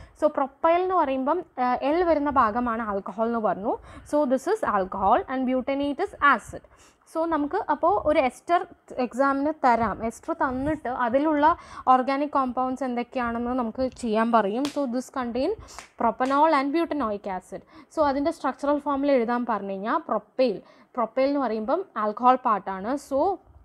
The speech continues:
uh, three carbon atom, സി എച്ച് ത്രീ, സി എച്ച് ടു, സി എച്ച് ടു ഒ. ആൽക്കഹോളിന് നമ്മൾ O വരെ എഴുതുന്നുള്ളൂ, H എഴുതുന്നില്ല, H റിമൂവ് ആവുമല്ലോ ester-ിൽ. പിന്നെ ബ്യൂട്ടനേറ്റ് ആണ് acid-ിൻ്റെ പാർട്ടിന്, acid-ിൻ്റെ പാർട്ടിന് ഒ എച്ച് റിമൂവ് ചെയ്തു. So, ബാക്കി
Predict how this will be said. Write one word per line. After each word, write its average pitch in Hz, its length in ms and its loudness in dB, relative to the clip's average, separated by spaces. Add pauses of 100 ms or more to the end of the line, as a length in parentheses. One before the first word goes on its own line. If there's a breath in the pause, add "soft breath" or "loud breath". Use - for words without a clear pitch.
(100)
uh, 240 440 2 (120)
three 311 200 0
carbon 202 400 -2 (120)
atom, 294 200 -4 (400 loud breath)
സി 247 40 -4
എച്ച് 226 320 -2
ത്രീ, 320 160 0 (180)
സി 233 80 -8
എച്ച് 214 280 -2 (120)
ടു, 349 240 0
സി 262 60 -4
എച്ച് 214 240 -2
ടു - 40 -6
ഒ. 220 280 0
ആൽക്കഹോളിന് 240 540 0 (100)
നമ്മൾ 254 200 0
O 285 260 4
വരെ 254 220 2
എഴുതുന്നുള്ളൂ, 208 540 -2
H 330 240 -4
എഴുതുന്നില്ല, 208 440 -4
H 208 120 -8
റിമൂവ് 311 360 2
ആവുമല്ലോ 190 500 2
ester-ിൽ. 180 420 -10 (920 loud breath)
പിന്നെ 285 240 2
ബ്യൂട്ടനേറ്റ് 262 540 0
ആണ് 226 260 -2
acid-ിൻ്റെ 226 340 -4
പാർട്ടിന്, 233 480 -4
acid-ിൻ്റെ 262 360 -4
പാർട്ടിന് 262 400 -4
ഒ 233 180 2
എച്ച് 240 180 -4
റിമൂവ് 202 320 -4
ചെയ്തു. 247 260 -2 (320 loud breath)
So, 277 80 2
ബാക്കി 226 540 2